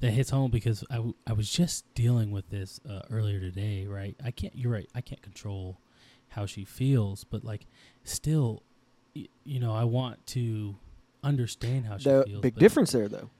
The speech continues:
Speaker 1: I don't have that sympathy, but I don't, I'm, that, right now, I'm, I'm calling myself out here. I'm unable to apply that sympathy card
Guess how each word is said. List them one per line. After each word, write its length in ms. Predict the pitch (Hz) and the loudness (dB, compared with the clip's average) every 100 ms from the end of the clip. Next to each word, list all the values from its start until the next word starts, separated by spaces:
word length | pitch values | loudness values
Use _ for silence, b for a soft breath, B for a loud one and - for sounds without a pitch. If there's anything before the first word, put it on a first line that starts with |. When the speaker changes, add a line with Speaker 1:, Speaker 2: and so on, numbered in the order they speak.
| _ _ _ _ _ _ | _ _ _ _ _ _
Speaker 1:
I 140 | 113 127 | -2 2
don't 200 | 147 135 | 2 0
have 520 | - 131 139 139 - | -4 0 0 0 -4
that 220 | 120 117 | -8 -6
sympathy, 720 | - - 131 131 - - - - - | -6 -2 0 0 -2 -8 -14 -20 -14
but 140 | 120 117 | -12 -8
I 60 | |
don't, 160 | 143 143 120 | -10 -10 -10
I'm, 160 | 127 - _ _ | -10 -10 _ _
that, 160 | - - _ _ _ _ - | -10 -10 _ _ _ _ -2
right 180 | 143 160 | 2 2
now, 320 | 117 104 104 | 0 -4 -8
I'm, 300 | 127 123 117 - - - _ _ _ _ | -6 -8 -8 -10 -14 -20 _ _ _ _
I'm 120 | 127 117 _ | -14 -14 _
calling 280 | - 131 123 | -12 -6 -6
myself 380 | 110 - 104 110 | -6 -6 -6 -4
out 140 | 104 | -4
here. 200 | 101 95 b b b b b - | -4 -6 b b b b b -10
I'm 220 | 107 104 - | -8 -8 -6
unable 800 | 123 175 - 113 110 104 95 101 - | -4 -4 -6 -6 -4 -6 -8 -10 -14
to 440 | - 107 104 101 - | -10 -8 -6 -8 -10
apply 680 | 101 - - 113 104 110 110 | -14 -8 -8 -6 -8 -8 -8
that 180 | 110 - - _ _ | -12 -14 -18 _ _
sympathy 720 | - - - 113 - - 131 | -14 -12 -10 -8 -8 -8 -8
card 500 | - 127 131 151 147 | -6 -6 -6 -8 -10